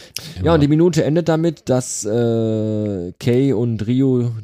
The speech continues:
Speaker 1: die Rolltreppe entgegen der Fahrtrichtung runterhetzen, um
Speaker 2: Mhm.
Speaker 1: möglichst schnell zu fliehen. Und wir sehen dann noch ganz kurz Kaneda, der oben an der Balustrade steht und nochmal hinterher
Speaker 2: Ja.
Speaker 1: schaut und runterguckt, wo die beiden hinrennen.
Speaker 2: Genau.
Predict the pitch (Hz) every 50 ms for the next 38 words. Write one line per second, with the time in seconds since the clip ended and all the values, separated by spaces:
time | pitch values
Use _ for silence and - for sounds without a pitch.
0 | - - 104 104 98 113 117 117 - 123 117 - 120 113 113 110 107 107 104 -
1 | - 113 110 98 87 117 131 127 131 113 113 110 - - 117 120 113 117 120 113
2 | - 117 113 110 87 - 101 85 101 131 165 180 - 180 165 139 117 143 165 -
3 | - - - 180 180 175 156 90 131 131 123 120 113 110 110 110 117 127 127 135
4 | - 143 127 - - 131 123 123 - - 117 107 - - 120 127 147 156 139 127
5 | 120 107 117 110 107 123 127 127 120 120 113 110 98 - 107 120 135 123 - -
6 | - 127 120 117 - - - 120 113 117 120 135 127 120 107 - 82 104 117 123
7 | 127 131 123 - _ - - - - - - _ - - 107 113 110 92 104 101
8 | 104 98 - - - - 104 104 107 117 123 123 117 - - 113 117 110 107 101
9 | 104 107 104 98 107 117 113 - 107 101 101 107 113 131 135 123 - - - 131
10 | 135 131 117 104 92 90 101 127 151 139 - 139 - - 147 135 - 113 113 113
11 | 107 101 101 101 98 101 95 98 117 127 139 139 147 151 160 170 165 _ - 123
12 | 107 92 87 87